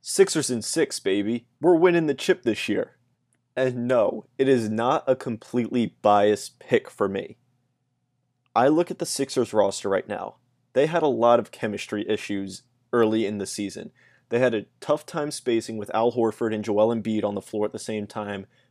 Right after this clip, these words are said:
Ben Simmons refusing to shoot a jump shot, Tobias Harris was cold every other night, and they really had no flow to their offense. Now, somehow, within all that madness, they still managed to have a winning record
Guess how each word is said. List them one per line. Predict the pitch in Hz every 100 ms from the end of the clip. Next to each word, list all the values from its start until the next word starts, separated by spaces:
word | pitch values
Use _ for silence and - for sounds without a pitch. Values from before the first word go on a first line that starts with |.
| -
Ben | 120 135
Simmons | - 123 110
refusing | 113 - 120 113 117 117
to |
shoot | 107 123
a | 104
jump | 101 104
shot, | 101 110 104 - _ _ -
Tobias | - 147 135
Harris | - 123 117 -
was | 107
cold | - - 113 110 107
every | 117 120 127
other | 113 113
night, | 107 101 101 - _ _
and | -
they | 113
really | 117 165 156
had | 135 123
no | 117
flow | 104 - 113
to | 104
their | 104
offense. | 110 101 104 - - - _ _ _ -
Now, | 104
somehow, | 101 - 156 160 147
within | 143 113 - 151
all | 131 120
that | 107 107
madness, | 107 104 107 -
they | 107
still | 104 - 139
managed | 135 117 113 110 -
to |
have | 107 104
a |
winning | 98 113 147
record | 123 110 120 113